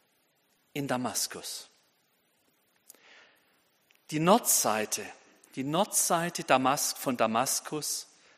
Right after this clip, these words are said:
direkt unter der Mauer, fließt ein großer Fluss,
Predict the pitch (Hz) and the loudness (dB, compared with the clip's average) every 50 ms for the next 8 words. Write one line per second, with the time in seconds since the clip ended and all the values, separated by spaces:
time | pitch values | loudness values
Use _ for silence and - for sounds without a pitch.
0 | _ _ _ _ _ - 127 127 123 151 185 202 - - - - 180 170 170 - | _ _ _ _ _ -4 -2 0 2 2 2 2 0 -6 -6 -4 -4 -2 -2 -2
1 | 165 151 - 143 127 113 104 104 101 92 85 87 92 - - - - 127 127 131 | -4 -2 -2 -2 0 0 0 -2 -2 -6 -8 -10 -12 -10 -10 -8 -8 -8 -6 -4
2 | - - - 127 113 110 - - 107 117 139 160 156 - - 160 - - - 127 | -4 -6 -6 -8 -12 -12 -6 -2 0 2 2 2 2 0 0 -2 -2 -2 -4 -4
3 | 127 135 131 - - - - | -4 -2 -2 -2 -2 -2 -4